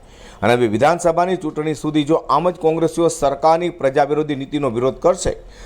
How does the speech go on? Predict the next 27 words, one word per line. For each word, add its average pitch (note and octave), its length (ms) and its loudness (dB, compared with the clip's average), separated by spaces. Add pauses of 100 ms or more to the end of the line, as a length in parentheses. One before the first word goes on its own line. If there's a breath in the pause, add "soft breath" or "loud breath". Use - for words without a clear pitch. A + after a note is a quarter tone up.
તો F3+ 200 2
ચોક્કસ G3+ 480 2
કોંગ્રેસીઓમાં D#3+ 640 0
ચૂંટણીમાં C#3+ 640 -2
નવા D3 220 2
જૂની C3 320 -8
કરી A#2 180 -2
શકે - 220 -6
તેમ G#2 280 0
છે. - 160 -18 (640 soft breath)
એક F#3 260 4
તરફ F#3+ 300 2
ભાજપ C#3+ 400 -2 (240 soft breath)
તો A#2 160 0
બીજી D#3+ 240 0
તરફ F3+ 380 2
આમ E3 180 2
આદમી F3+ 320 -2
પાર્ટી C3 300 -2
સામે D#3 340 0
કોંગ્રેસીઓ C#3+ 520 2
પણ C#3 200 0
હવે B2 180 -4
મેદાને C3 280 0
આવી F2+ 260 -6
ગયા E2+ 160 4
છે. - 160 -14